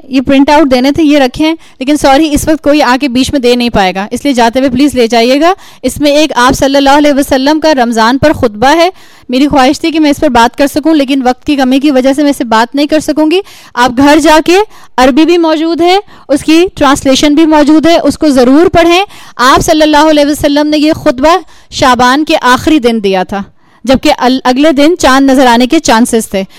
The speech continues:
تو آپ اس کو ضرور پڑھیں، اپنے گھر والوں کو بھی پڑھائیں، اور جو اس میں احکامات بتائے گئے ہیں، اس پر عمل کرنے کی پوری کوشش کیجیے گا۔ سورہ بقرہ کی آیت ون ایٹی تھری اللہ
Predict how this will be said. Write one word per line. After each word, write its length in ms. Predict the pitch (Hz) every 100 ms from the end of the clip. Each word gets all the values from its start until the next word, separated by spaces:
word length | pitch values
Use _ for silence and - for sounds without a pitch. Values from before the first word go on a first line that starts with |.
| - -
تو 80 |
آپ 120 | 262 269
اس 80 | 294
کو 100 | 311
ضرور 340 | 277 277 339
پڑھیں، 300 | 320 311 339
اپنے 260 | 277 - 285
گھر 140 | 285 254
والوں 260 | 247 269
کو 100 | 277
بھی 100 | 294
پڑھائیں، 440 | 294 330 320 302 381 - -
اور 100 | 262
جو 140 | 247 294
اس 180 | 311
میں 100 | 311
احکامات 480 | 285 294 277 254 277
بتائے 360 | 254 254 240 269
گئے 140 | 302 311
ہیں، 240 | 330 370 -
اس 140 | 262
پر 120 | 269
عمل 180 | 254 262
کرنے 300 | 254 240 262
کی 180 | 285 359 - _
پوری 260 | 285 320 302
کوشش 360 | 262 226 233
کیجیے 320 | - 208 196 185
گا۔ 140 | 185 - - -
سورہ 180 | - 311
بقرہ 340 | 285 285 320 330
کی 100 | 330
آیت 260 | 254 294 285
ون 380 | 240 220 262 330 294
ایٹی 260 | 285 302
تھری 260 | - 294 302
اللہ 140 | 254